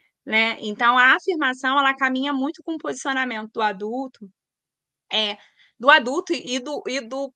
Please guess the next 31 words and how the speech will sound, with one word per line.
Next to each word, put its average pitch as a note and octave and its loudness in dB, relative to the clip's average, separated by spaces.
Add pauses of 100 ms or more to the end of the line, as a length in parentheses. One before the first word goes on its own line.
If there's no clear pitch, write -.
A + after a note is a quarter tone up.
terapeuta D4+ 4
que F#4+ -18
também B3+ -2
trabalha A#3 0
com C4 -6
adulto, A#3 -4
né? G#3+ -6
Da A3 0
família B3 -4
que D4 -6
lida A3+ -6
com C4+ -6
o A#3 -8
próprio C4+ -2
adulto, G#3+ -6
que C4+ -10
isso B3+ -8
é A#3 -4
independente G#3+ -6
da F#3+ -2
idade, G3+ 2 (720)
é A#3+ 4
ele C4 0 (100)
inte-, F#4+ -4
e C4 0
mostrar C#4+ 2
assim, C#4 -8
"Eu B3 0
tô B3+ 0
com A3 -12
você. A3+ -6